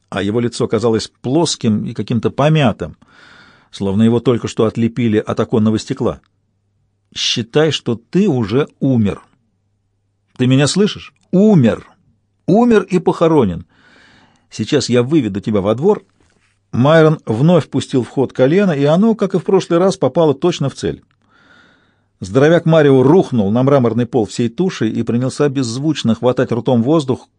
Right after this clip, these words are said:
как выброшенный на берег рыба. «Эти дружеские тычки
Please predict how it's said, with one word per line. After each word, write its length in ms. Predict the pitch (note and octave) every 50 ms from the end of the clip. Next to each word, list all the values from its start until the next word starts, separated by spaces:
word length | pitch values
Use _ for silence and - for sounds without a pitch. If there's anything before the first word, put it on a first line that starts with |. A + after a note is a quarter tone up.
| _
как 220 | - A#2 A2+ - -
выброшенный 540 | G#2 B2+ C#3+ C3+ C3+ B2+ - C3 B2 B2+
на 100 | B2+ B2+
берег 280 | A#2+ B2+ C3+ C3+ C3 -
рыба. 300 | C#3+ C3 G#2 - E2+ - _ _ _ _ _ _ _ _ _ _ _ _ _ _ _ _ _ _ _ _ _ _ _ _ _ _ _ _ _ _ _
«Эти 360 | - A#2 C3 C#3 C#3 - C3+
дружеские 560 | A#2+ A2 B2+ D3 B2 B2+ A#2 - - A#2+ A2+ -
тычки 600 | - - A2 F#2+ - - - - G3 A#3 A3 -